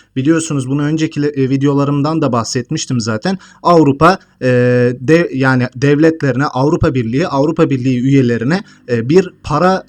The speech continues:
dağıtma durumu söz konusu olacak ve bu da Euro'nun aslında, e, Euro dolar paritesine baktığımız zaman güçsüzlü-, yani, yani güçsüz tarafa doğru, e, aşağı yönünü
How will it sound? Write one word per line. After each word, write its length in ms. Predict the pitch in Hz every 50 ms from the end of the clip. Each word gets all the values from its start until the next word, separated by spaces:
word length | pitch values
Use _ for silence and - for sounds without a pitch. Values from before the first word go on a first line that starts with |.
| - 127
dağıtma 480 | 147 147 143 139 139 - 139 135 127 120
durumu 260 | 147 143 139 131 120
söz 240 | - - 160 160 160
konusu 320 | - 175 170 165 - -
olacak 420 | 170 165 165 156 151 175 175 - 139
ve 160 | 135 131 135
bu 120 | 180 160
da 180 | 156 156 185 190 - _ _ _ -
Euro'nun 480 | 131 143 180 175 165 147 147 175 190 -
aslında, 600 | - 151 151 - - - 139 131 131 151 180 196 - _ _ _ _
e, 60 | - 123 120 117 117 117 120 117
Euro 280 | 120 135 175 175 170 147
dolar 300 | 151 151 160 170 165 165
paritesine 560 | - 156 139 135 139 135 - - 131 123 127
baktığımız 460 | 151 151 147 - - 156 147 147 131
zaman 280 | 120 139 156 180 185 151
güçsüzlü-, 760 | 143 147 - - - 151 143 131 127 131 131 127 131 135 - -
yani, 420 | 120 123 120 120 117 113 110 107 -
yani 220 | 117 110 107 101 101
güçsüz 520 | 113 135 139 139 - - - 196 - -
tarafa 420 | - 160 139 135 135 - 123 117 107
doğru, 320 | 117 113 113 135 170 214 - - _ _ _ -
e, 40 | 120
aşağı 560 | 117 98 110 139 135 - - 160 160 180 190
yönünü 420 | 185 156 135 131 123 147 190 208